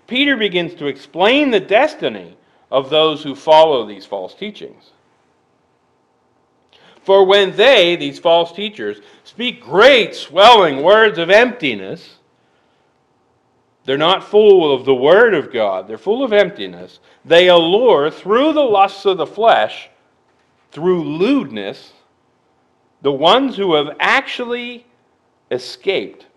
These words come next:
from those who live in error." Notice here again, impurity of heart and lack of a hunger and thirst for righteousness allows false teachers a way in, even from those who have already escaped from living in error in the past.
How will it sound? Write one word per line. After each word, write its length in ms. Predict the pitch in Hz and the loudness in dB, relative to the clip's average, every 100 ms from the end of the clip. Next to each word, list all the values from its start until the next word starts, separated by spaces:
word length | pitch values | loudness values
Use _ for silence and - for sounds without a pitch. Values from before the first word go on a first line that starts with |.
| _ | _
from 220 | 120 117 | -14 -10
those 300 | 113 117 113 | -8 -8 -10
who 80 | 160 | -14
live 240 | 131 92 | -14 -14
in 100 | 98 | -14
error." 340 | 127 139 90 - _ _ _ _ _ _ _ _ _ _ _ _ _ _ _ _ 165 | -14 -14 -14 -18 _ _ _ _ _ _ _ _ _ _ _ _ _ _ _ _ 0
Notice 360 | 220 294 - | 2 2 -4
here 180 | 262 254 | -6 -6
again, 340 | 240 269 135 - _ | -6 -6 -6 -10 _
impurity 760 | 131 135 - - 131 156 185 220 | -10 -10 -10 -10 -6 -4 -4 -4
of 120 | 214 | -6
heart 440 | 254 196 151 - _ _ 131 | 0 0 -2 -12 _ _ -8
and 160 | 131 | -6
lack 420 | 127 147 208 233 | -2 0 0 -2
of 140 | 196 151 | -4 -4
a 80 | 143 | -4
hunger 360 | 190 202 196 | -4 -4 -6
and 160 | 185 175 | -8 -6
thirst 260 | 190 185 | -8 -8
for 120 | - 190 | -10 -4
righteousness 640 | 214 226 - - 123 - | -4 -4 -12 -14 -16 -4
allows 640 | 135 143 160 202 226 208 - | -2 2 2 2 2 2 2
false 340 | 170 151 151 | 2 2 0
teachers 420 | - 262 196 151 | -10 -10 -8 -10
a 80 | 180 | -6
way 380 | 190 226 226 294 | -4 -4 -6 -8
in, 200 | 233 180 _ _ _ _ _ _ _ _ _ | -10 -14 _ _ _ _ _ _ _ _ _
even 420 | 185 240 269 285 - | -10 -8 -4 -4 -4
from 260 | 190 143 | -6 -6
those 380 | 143 165 185 185 | -4 -2 -2 -4
who 180 | 156 147 | -8 -10
have 300 | 175 170 151 | -2 0 4
already 560 | 156 214 226 220 226 220 | 6 6 4 0 -2 -6
escaped 500 | 214 - 120 113 - | -10 -10 -10 -10 -16
from 220 | 117 117 | -16 -8
living 320 | 147 165 170 | -8 -8 -10
in 100 | 151 | -10
error 300 | 113 107 107 | -10 -12 -14
in 100 | 104 | -16
the 80 | 101 | -18
past. 460 | - 80 - _ | -18 -20 -20 _